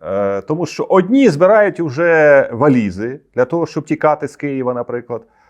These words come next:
Тут, е, вже Офіс Президента заспокоює, каже, «Та нічого страшного немає, нікуди не треба евакуйовуватися».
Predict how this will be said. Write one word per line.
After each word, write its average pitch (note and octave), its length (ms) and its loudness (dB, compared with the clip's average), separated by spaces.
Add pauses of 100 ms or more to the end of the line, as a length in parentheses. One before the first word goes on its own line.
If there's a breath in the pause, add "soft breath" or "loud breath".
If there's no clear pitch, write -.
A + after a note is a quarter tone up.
(320 soft breath)
Тут, A3+ 320 2
е, F3 220 6
вже E3 720 4
Офіс F#3 300 -4
Президента E3 480 -2
заспокоює, D#3 600 -4
каже, D3 300 -2
«Та C#3+ 120 -8
нічого D3 420 -4
страшного C3+ 500 -6
немає, D#3 520 -2
нікуди D3 360 -4
не B2+ 100 -6
треба A#2+ 300 -2
евакуйовуватися». A2 800 -8